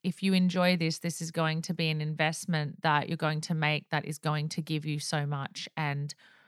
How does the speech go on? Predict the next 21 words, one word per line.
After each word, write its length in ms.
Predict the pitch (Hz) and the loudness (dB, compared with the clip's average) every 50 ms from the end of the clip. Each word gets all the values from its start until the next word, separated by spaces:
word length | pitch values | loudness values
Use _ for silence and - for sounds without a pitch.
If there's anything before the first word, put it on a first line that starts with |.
| _ _ _ _ _ _ - 165 | _ _ _ _ _ _ -2 4
be 160 | 202 202 202 | 4 6 6
of 120 | 190 180 | 6 4
service 540 | - - - 180 165 160 160 160 175 - - - | 2 0 2 4 4 4 4 2 0 -4 -4 -2
to 80 | - | 0
you 120 | 170 156 156 | 2 2 2
in 120 | 151 151 | 2 0
so 220 | 156 - 175 151 | 0 0 0 0
many 180 | 151 147 143 143 | 2 2 0 0
ways. 560 | 139 143 131 135 135 135 139 147 - - - _ _ _ _ _ _ _ _ _ _ _ _ _ _ _ - | 0 0 0 -2 -2 -4 -6 -8 -10 -12 -14 _ _ _ _ _ _ _ _ _ _ _ _ _ _ _ 2
And 140 | 202 202 185 | 2 4 6
so 120 | 220 202 | 6 8
what 200 | 196 208 - - | 6 6 4 4
can 120 | 220 220 | 6 6
you 100 | 214 214 | 8 8
expect 540 | 202 190 190 - - - 196 - - - - - | 6 6 2 -2 0 0 0 0 0 -6 -16 -18
from 460 | _ - - 196 180 175 175 180 175 - - _ - | _ -2 2 4 4 4 4 2 0 -2 -4 _ -10
this 220 | 165 160 185 170 - | -4 -2 -2 -2 -2
subscription 880 | - - 202 170 160 - - - 202 190 - - - 202 180 170 165 | -4 -4 -2 -2 -2 -4 -2 -2 -2 -2 0 0 2 4 4 4 6
moving 340 | 165 165 165 - 165 160 160 | 4 4 2 2 0 -2 -2
forward? 560 | - - 151 156 165 170 156 139 139 - - _ _ - - _ _ _ _ _ _ _ _ _ - 208 | -2 -2 0 2 2 2 2 2 0 -4 -10 _ _ -20 -20 _ _ _ _ _ _ _ _ _ 2 4
Ooh, 400 | 269 349 349 277 202 156 139 | 6 6 8 8 8 6 4